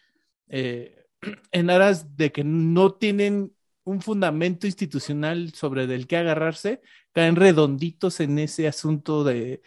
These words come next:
volver a caer en el clasismo, volver a caer en, en la crítica facilona, en,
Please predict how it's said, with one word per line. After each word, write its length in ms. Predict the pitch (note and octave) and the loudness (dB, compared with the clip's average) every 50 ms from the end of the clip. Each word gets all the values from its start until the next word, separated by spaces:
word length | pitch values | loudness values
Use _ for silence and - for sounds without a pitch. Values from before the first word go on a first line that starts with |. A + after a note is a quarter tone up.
| _ _ _ _ _ - | _ _ _ _ _ 2
volver 300 | D3 C#3+ C#3 D3 D#3+ E3+ | 4 4 6 8 8 6
a 60 | E3 | 6
caer 200 | - D#3+ D3+ D#3 | 6 4 4 4
en 100 | D#3 D3+ | 4 2
el 120 | D3 C3+ - | 0 -2 -4
clasismo, 640 | - C3 A#2 - - F#3 F#3 F3 D#3 D#3 E3 D#3+ | -6 -10 -6 0 4 6 6 6 6 4 4 4
volver 340 | D#3 C#3+ C#3+ C3+ C#3 C#3 C#3 | 4 4 4 2 2 2 0
a 20 | C#3 | 0
caer 460 | - C#3+ C#3 C3 C3 C3 C#3 D3+ D3+ | -2 0 0 2 4 4 4 4 4
en, 180 | D3+ C#3 C3 - | 4 2 0 -4
en 120 | C3+ C#3 C3 | -6 -4 -4
la 100 | B2+ B2 | -4 -4
crítica 460 | - D3+ D3 D3 D#3+ D3 - C#3+ C#3 | -2 -2 -2 0 -2 0 0 0 0
facilona, 960 | - C3 C3+ - - C3 C3+ C#3+ D3+ D#3 D#3 D#3 D#3+ D#3 D3+ D3+ D3+ D3+ C#3+ | 0 -4 -6 -4 -4 -2 2 2 4 4 4 2 0 0 -2 -2 -2 -2 -4
en, 280 | C3+ B2+ B2 A#2+ A2+ | -4 -6 -6 -10 -14